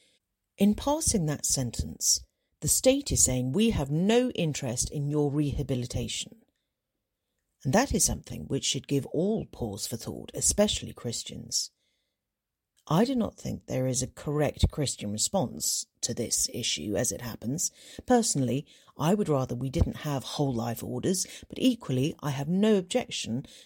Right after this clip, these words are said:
to someone spending the rest of their life in prison if that is the only safe course of action.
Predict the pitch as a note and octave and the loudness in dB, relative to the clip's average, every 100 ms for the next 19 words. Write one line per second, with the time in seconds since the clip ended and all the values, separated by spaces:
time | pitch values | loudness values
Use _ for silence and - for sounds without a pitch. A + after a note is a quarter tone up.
0 | - - F3+ D#3+ D3 - C#3+ C#3 C3+ D3+ | 0 4 4 4 -2 -2 -4 -2 -2 -2
1 | F#3+ - - C#3+ C3+ B2+ C3 B2 - A3+ | 0 -2 -2 -4 -2 -4 -4 -8 -2 0
2 | - A2 A2 - - - - C3 D#3+ E3 | 0 0 -4 -8 -20 -12 -8 0 2 2
3 | D#3 C#3 D#3+ D3+ E3+ E3 D3 - C3+ B2 | 0 0 0 2 2 2 4 4 4 -2
4 | - B2 A2 - B2+ G#2+ - - A3+ | -6 -10 -8 -6 -6 -8 -12 -14 -16